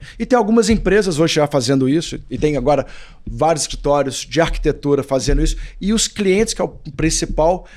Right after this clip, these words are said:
começaram a entender que um apa-, um prédio mais bonito, eles querem uma coisa mais nessa, nessa linha, e isso tá transformando as cidades de modo geral.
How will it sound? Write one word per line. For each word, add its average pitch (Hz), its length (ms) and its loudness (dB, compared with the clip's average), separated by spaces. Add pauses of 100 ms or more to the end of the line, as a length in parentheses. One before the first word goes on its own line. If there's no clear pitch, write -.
(160)
começaram 196 540 2
a 208 40 0
entender 185 800 0
que 160 260 0
um 156 200 0
apa-, 151 180 -2
um 156 120 2
prédio 160 300 2
mais 156 200 2
bonito, 135 720 0 (380)
eles 143 200 -2
querem 165 240 2
uma 160 120 0
coisa 156 320 4
mais 143 300 0
nessa, 143 540 0
nessa 143 360 0
linha, 143 400 -2 (220)
e 147 100 -6
isso 143 100 -2
tá 160 100 0
transformando 156 800 0 (360)
as 139 160 -2
cidades 135 500 0
de 147 80 -4
modo 127 300 -4
geral. 110 520 -6